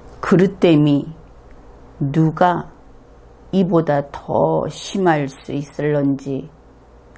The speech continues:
알지 못하겠다. 그래서 동명 이 마지막 단락에서는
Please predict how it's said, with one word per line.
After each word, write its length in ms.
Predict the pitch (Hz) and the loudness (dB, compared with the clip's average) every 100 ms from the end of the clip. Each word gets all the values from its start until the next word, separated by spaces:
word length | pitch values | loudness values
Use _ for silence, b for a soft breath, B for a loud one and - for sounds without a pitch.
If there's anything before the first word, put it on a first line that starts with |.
| - | -4
알지 640 | 135 147 143 - 143 - 156 | 0 2 0 -2 -6 -6 -8
못하겠다. 800 | 143 147 135 - - - 160 - - - - - - - - - - - - - - - - - - - - - - - - - - - | -8 -8 -8 -8 -10 -10 -12 -14 -20 -20 -20 -20 -20 -20 -20 -20 -20 -20 -20 -20 -20 -20 -20 -20 -20 -20 -20 -20 -20 -20 -20 -20 -20 -6
그래서 360 | - 131 - 170 | -2 0 0 -2
동명 720 | - 170 170 185 185 180 170 | 2 4 6 4 4 2 0
이 260 | 147 160 151 | 0 0 0
마지막 640 | 135 139 - 175 165 - - - | 0 0 -2 -4 -4 -4 -14 -12
단락에서는 1080 | - 143 147 143 143 - 147 143 139 165 | -6 0 0 2 -2 0 0 2 2 0